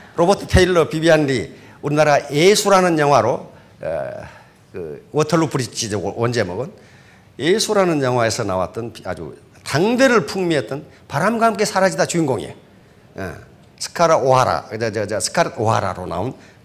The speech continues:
그, 그, 그 아가씨가 비비안 리예요. 비비안 리가 한창 이 영-, 이 인기가 있을 때 이 워터루 브릿지라든가 바람과 함께 사라지다 기타 많은 영화의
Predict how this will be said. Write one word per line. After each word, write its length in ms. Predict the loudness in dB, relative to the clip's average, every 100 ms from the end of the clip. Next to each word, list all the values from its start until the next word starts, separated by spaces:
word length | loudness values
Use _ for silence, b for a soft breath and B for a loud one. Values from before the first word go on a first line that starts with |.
| -18
그, 120 | -18 -12
그, 320 | -4 -4 -4
그 180 | -6 -4
아가씨가 560 | -2 -2 -4 -6 -8 -10 B B B _
비비안 420 | -8 -4 -4 -4
리예요. 380 | -4 -4 -4 -10 -18 -20 b b b b b b b
비비안 480 | -6 -2 4 4 4
리가 380 | 0 4 4 2
한창 680 | 0 -12 -4 -2 -2 -2 -12
이 300 | -14 -12 -10 -6
영-, 240 | -6 -8
이 80 | -14
인기가 460 | -12 -12 -10 -8 -8
있을 240 | -8 -14
때 320 | -16 -20 -20 B B B B B B B B _
이 40 | -8
워터루 420 | -8 -4 -6 -4
브릿지라든가 880 | -8 -8 -4 -4 -4 -8 -4 -4 -4
바람과 360 | -6 -6 -6
함께 240 | -8 -6 -8
사라지다 560 | -6 -6 -6 -6 -8
기타 300 | -8 -10 -10
많은 300 | -10 -8 -6
영화의 220 | -4 -6